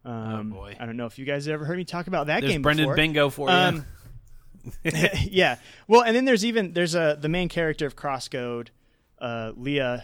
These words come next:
Speaker 1: You can unlock a skin for her for the first character that you play as in, uh, One Step from Eden. Um, yeah, I mean, it's just one of those things where it's like, it's just all gameplay.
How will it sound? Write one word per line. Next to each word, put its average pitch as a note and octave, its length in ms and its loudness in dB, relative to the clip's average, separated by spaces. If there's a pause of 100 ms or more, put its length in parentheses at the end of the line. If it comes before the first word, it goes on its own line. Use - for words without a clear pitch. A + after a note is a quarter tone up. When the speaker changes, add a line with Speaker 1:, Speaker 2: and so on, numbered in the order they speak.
(140)
Speaker 1:
You C#3+ 120 -8
can C#3+ 140 -6
unlock C3 360 -6
a A#2 40 -12
skin B2 340 -6
for A#2+ 140 -10
her B2 220 -6
for B2+ 140 -12
the A#2+ 60 -12
first - 280 -8
character A2+ 560 -8 (100)
that A#2+ 160 -10
you A2+ 200 -10
play A2+ 280 -8
as G#2+ 380 -8
in, G#2+ 300 -10 (640)
uh, G#2+ 200 -10
One A2+ 180 -10
Step - 260 -8
from A2+ 160 -12
Eden. G#2+ 440 -12 (340)
Um, A#2+ 540 -6 (320)
yeah, F3+ 160 2
I F3 60 -4
mean, F#3+ 120 0
it's F#3 160 -4
just A3 140 -8
one G3+ 100 -4
of F3+ 60 -4
those D#3+ 140 -4
things D3+ 260 -6
where C#3 80 -2
it's B2 100 -10
like, B2 160 -6
it's C3 220 -14 (180)
just - 340 -8
all B2 240 -2
gameplay. A#2 540 -8